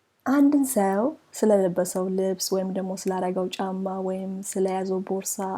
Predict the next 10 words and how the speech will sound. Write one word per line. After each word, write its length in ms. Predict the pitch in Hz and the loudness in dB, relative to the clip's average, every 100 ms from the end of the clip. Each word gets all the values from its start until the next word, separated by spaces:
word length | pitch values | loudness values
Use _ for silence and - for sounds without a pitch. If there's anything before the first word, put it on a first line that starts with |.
| - - | -8 -4
ጥሩ 160 | 320 | 2
አስተያየት 340 | 339 - 208 202 | 2 2 0 0
ለመስጠት 540 | 185 180 175 - - - | -2 -2 -4 -6 -6 -2
ወይም 200 | 202 480 - | -2 -2 -2
ኮምፕሊመንት 680 | - 247 254 196 180 190 - - _ _ _ _ _ | 8 8 8 2 0 -2 -8 -20 _ _ _ _ _
የምንሰጠው 560 | - 202 208 247 254 320 | -2 0 2 0 2 4
እንዴት 320 | 247 208 175 - | 4 4 2 0
ነው? 140 | - - _ _ _ _ _ _ _ _ _ _ _ _ _ _ | -8 -12 _ _ _ _ _ _ _ _ _ _ _ _ _ _
ኦኬ። 280 | 226 214 - - - _ _ _ _ _ _ _ _ _ _ _ _ _ _ _ 262 | -8 -8 -4 -6 -6 _ _ _ _ _ _ _ _ _ _ _ _ _ _ _ 4
ለምሳሌ 360 | 285 262 196 | 6 4 0